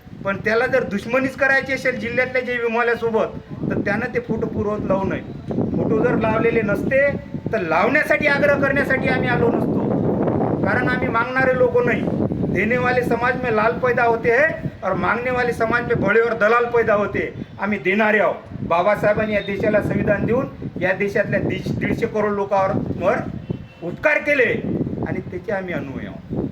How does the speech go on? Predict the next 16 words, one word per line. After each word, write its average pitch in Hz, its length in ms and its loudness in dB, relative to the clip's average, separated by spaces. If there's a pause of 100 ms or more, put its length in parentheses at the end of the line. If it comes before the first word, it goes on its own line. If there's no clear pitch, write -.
बाबासाहेबांना 233 880 0
जर 240 220 2
घटनेतल्या - 580 0
तीनशे - 280 0
पंधरा 240 320 2
मध्ये 247 260 0
जर 247 160 2 (580)
यूपीए - 280 2
म्हणजे - 420 2 (560)
लोकसेवा 247 380 2
आयोगाची 247 380 2
किंवा 240 320 0
म्हणजे - 260 2 (480)
निर्मिती - 300 0
केली 240 280 0
नसती, 262 440 2